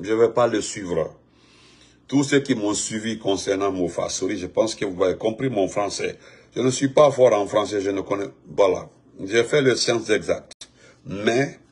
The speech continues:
tous ceux qui ont fait le science exact là sont, sont très bien en français.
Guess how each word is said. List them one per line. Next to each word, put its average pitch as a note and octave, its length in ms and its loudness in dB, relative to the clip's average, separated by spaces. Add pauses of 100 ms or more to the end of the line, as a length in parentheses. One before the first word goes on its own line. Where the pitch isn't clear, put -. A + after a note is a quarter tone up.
(260)
tous D3 140 0
ceux C#3 160 0
qui C3 120 -4
ont A2 120 2
fait A#2+ 160 2
le G#2 120 4
science G2+ 380 -2
exact F#2 340 -2
là F2+ 140 -6
sont, G#2+ 320 -6 (240)
sont - 180 -6
très B2 220 0
bien A2 180 0
en F#2 140 0
français. - 480 -12